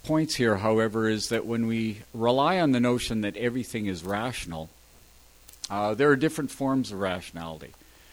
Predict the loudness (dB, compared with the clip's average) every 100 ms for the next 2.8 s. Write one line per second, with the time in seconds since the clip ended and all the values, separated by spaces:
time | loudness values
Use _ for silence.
0 | -20 -20 -14 -6 -2 -2 -2 -2 -2 0
1 | 0 2 4 6 4 2 -2 -10 -20 -14
2 | -6 -4 2 6 6 4 0